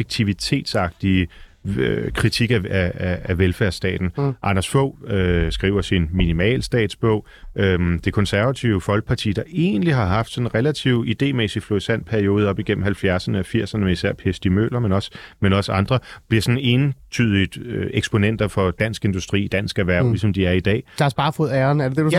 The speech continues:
Speaker 2: snakker om?
Speaker 1: jo,
Speaker 2: Ja.
Speaker 1: ja, det, jo, men også før ham sådan set.
Speaker 2: Ja.
Speaker 1: Øhm, jeg tror, det er da Hamstrup Clemmensen ligesom overtager fra NIN,
Speaker 2: Det er
Speaker 1: at,
Speaker 2: måske rigtigt, ja.
Speaker 1: at, øh, at, at skiftet for alvor sker.
Speaker 2: Ja.
Speaker 1: Og, og det er det, vi ser i dag, og der har vi jo brug for at, øh, vende tilbage til, at der også er,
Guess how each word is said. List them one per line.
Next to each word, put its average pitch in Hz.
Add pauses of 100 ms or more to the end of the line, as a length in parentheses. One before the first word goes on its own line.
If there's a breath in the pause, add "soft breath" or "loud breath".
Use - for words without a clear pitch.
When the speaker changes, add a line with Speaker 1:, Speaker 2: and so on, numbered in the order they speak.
Speaker 2:
snakker 165
om? 175
Speaker 1:
jo, 113
Speaker 2:
Ja. 156
Speaker 1:
ja, 170 (120)
det, 143
jo, 139
men 143
også 151
før 160
ham 120
sådan 98
set. 98
Speaker 2:
Ja. 90
Speaker 1:
Øhm, 92 (520)
jeg 104
tror, 113
det 104
er 98
da 92
Hamstrup 92
Clemmensen 110
ligesom 98
overtager 95
fra 98
NIN, 107
Speaker 2:
Det 254
er 269
Speaker 1:
at, 294
Speaker 2:
måske 156
rigtigt, 135 (100)
ja. 104
Speaker 1:
at, 95
øh, 82
at, -
at -
skiftet -
for 120
alvor 120
sker. 117 (140)
Speaker 2:
Ja. 170 (160)
Speaker 1:
Og, 123 (220)
og 131
det 139
er 123
det, 165
vi 196
ser 202
i 156
dag, 120
og 117
der 156
har 196
vi 170
jo 107
brug 151
for 117 (400 soft breath)
at, 110 (300)
øh, 92
vende 95
tilbage 104
til, 139
at 127
der 123
også 110
er, 107